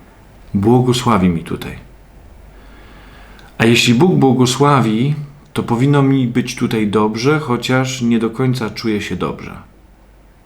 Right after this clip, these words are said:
Był taki moment w tym dniu, że nie czułem się dobrze.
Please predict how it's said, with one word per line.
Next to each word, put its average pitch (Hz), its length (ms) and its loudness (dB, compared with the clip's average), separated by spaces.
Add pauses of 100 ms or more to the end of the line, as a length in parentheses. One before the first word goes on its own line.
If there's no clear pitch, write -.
(480)
Był 131 240 2
taki 104 420 -4
moment 101 400 2 (360)
w - 120 -20
tym 104 280 0
dniu, 98 400 2 (180)
że 95 160 0
nie 104 120 0
czułem 98 360 -2
się - 140 -10
dobrze. - 360 -8